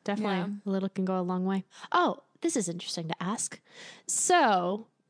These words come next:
Speaker 1: obviously you have me as your <laughs> friend,
Speaker 2: Mm-hmm.
Speaker 1: and you have a bunch of other lovely friends that you have as well. But I'm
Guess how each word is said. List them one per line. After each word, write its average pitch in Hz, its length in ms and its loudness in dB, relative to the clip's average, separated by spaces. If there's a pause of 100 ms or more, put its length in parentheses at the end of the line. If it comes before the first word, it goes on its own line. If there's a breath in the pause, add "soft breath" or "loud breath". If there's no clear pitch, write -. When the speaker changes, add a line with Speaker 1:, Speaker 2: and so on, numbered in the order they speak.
(100)
Speaker 1:
obviously 208 360 2
you 247 100 4
have 277 140 4
me 202 240 4
as 180 140 0
your 170 100 -2
<laughs> - 120 -10
friend, 262 360 6
Speaker 2:
Mm-hmm. 226 400 2
Speaker 1:
and 226 180 6
you 233 80 6
have 208 340 6
a 214 220 6
bunch 196 280 0
of 190 200 0
other 185 440 0
lovely 190 400 0
friends 175 220 -4
that - 100 -6
you 185 100 -2
have 170 320 -4
as - 260 -4
well. 165 360 -2 (300 loud breath)
But 214 220 4
I'm 190 280 2